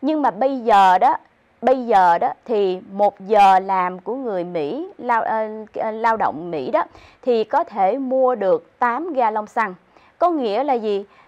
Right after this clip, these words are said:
Tiền lương, tiền lương cơ bản của người dân Mỹ đã được tăng lên trong suốt cái thời gian vừa qua,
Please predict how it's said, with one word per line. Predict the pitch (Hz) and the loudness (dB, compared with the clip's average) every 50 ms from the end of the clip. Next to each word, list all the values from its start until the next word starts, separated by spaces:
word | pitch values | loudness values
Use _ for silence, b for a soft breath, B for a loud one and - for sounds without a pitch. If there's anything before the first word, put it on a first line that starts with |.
| b - | b -4
Tiền | 262 262 262 254 262 262 269 | -2 -2 -2 -2 -4 -4 -2
lương, | 285 302 320 330 330 320 285 262 262 _ b b b b b _ 339 330 | 0 0 0 0 0 -2 -4 -6 -10 _ b b b b b _ -8 -2
tiền | - 262 254 247 247 254 | 0 0 0 0 -2 -2
lương | 269 294 302 302 302 | 0 0 0 -2 -4
cơ | 285 302 302 294 302 | -2 0 0 0 0
bản | 269 220 208 185 180 214 285 | 0 0 0 -2 -2 -4 -6
của | 277 320 | -8 -8
người | 302 277 262 247 | -6 -4 -4 -4
dân | 233 285 294 285 254 | -4 -6 -6 -6 -6
Mỹ | 208 220 254 | -6 -6 -6
đã | 285 311 | -6 -6
được | 285 277 240 - - | -6 -6 -8 -6 -6
tăng | 302 285 294 302 294 | -6 -6 -6 -6 -4
lên | 294 311 311 302 277 | -4 -2 -4 -4 -4
trong | 311 311 294 | -6 -8 -8
suốt | - - 392 403 | -8 -10 -10 -8
cái | - 392 | -8 -10
thời | - 302 277 269 254 | -8 -8 -8 -6 -4
gian | 269 277 302 294 | -6 -6 -6 -4
vừa | 262 262 233 | -4 -4 -4
qua, | 240 - 277 294 302 302 294 | -2 0 2 2 2 2 0